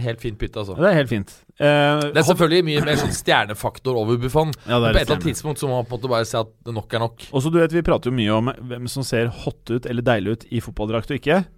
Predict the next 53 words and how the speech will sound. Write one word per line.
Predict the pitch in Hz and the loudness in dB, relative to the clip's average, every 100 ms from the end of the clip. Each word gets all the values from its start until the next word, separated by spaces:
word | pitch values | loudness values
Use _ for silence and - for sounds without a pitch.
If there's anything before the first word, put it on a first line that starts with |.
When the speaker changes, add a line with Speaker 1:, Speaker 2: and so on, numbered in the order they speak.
| - | -10
Speaker 2:
Buffon | 127 135 160 147 | -4 -2 -2 -2
ser | 156 117 | -2 -4
hot | 107 131 | -4 -4
ut | 127 - | -4 -6
begge | 139 123 101 | -2 0 2
deler. | 101 147 - - _ _ - _ _ - - | 2 0 -4 -10 _ _ -20 _ _ -20 -2
Han | 143 | 0
ser | 143 123 | 2 2
hot | |
ut | 139 - _ _ 160 | -2 -4 _ _ -2
i | 131 | -2
fotballdrakt, | 117 123 135 175 - | 0 0 2 0 -4
og | - 123 | -6 -4
han | |
ser | 127 | -2
hot | 117 110 | -4 -2
ut | 147 - - | -4 -6 -6
i | 160 | -2
sivilklær. | 220 156 101 113 - - _ - 120 | 2 2 2 -4 -8 -12 _ -4 2
Speaker 1:
Ja, | 165 | 2
ja. | 139 143 _ _ - | 0 -6 _ _ -6
Speaker 2:
Mm. | 120 85 - | -6 -6 -14
Speaker 1:
Chesney | - 143 117 - 196 | -2 0 0 0 2
er | 147 | 2
jo | 135 120 | 2 -2
enda | 98 95 | -2 0
drøyere. | 95 139 143 - - 147 | 0 0 -2 -2 2 2
Speaker 2:
<clears throat> | 107 107 139 | 0 0 0
Ja, | - - - | 0 0 0
han | 135 165 | 2 4
ser | - 135 | 4 4
ikke | - | 4
så | 170 | 4
hot | 135 - | 4 2
ut | 143 - | 0 2
på | 160 | 0
noen | 131 123 | 0 -2
måte. | 113 151 147 - - - | 0 2 0 -6 -4 4
<laughs> | 190 - 214 247 233 | 4 6 4 4 4
Men, | 240 233 | 4 4
men | 196 | 6
du, | 233 | 4
hadde | 320 - - 185 | 4 -6 -2 2
du | 190 | 4
vært | 196 | 2
like | 151 - | -2 -2
fornøyd | 139 139 151 | 0 0 -2
hvis | 143 123 | -6 -2
du | 139 | 0
hadde | 123 | 0
vært | 123 - | -2 -4
Inter | 123 135 | -2 0
Milan, | 117 104 104 107 | 0 0 0 0